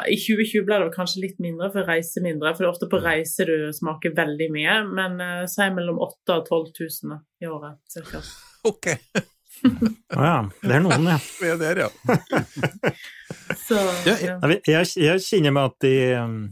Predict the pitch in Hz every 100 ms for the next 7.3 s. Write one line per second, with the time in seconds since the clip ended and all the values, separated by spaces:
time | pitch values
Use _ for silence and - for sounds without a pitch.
0 | 101 - - 127 156 120 110 104 117 110
1 | 110 110 110 110 110 117 101 113 104 107
2 | 107 104 120 - 110 107 104 117 113 104
3 | - 107 104 107 107 104 104 107 107 107
4 | 123 117 - 117 147 - - - 123 127
5 | 107 110 143 - 220 294 - 339 294 277
6 | - 269 262 269 247 113 135 - 151 -
7 | 139 165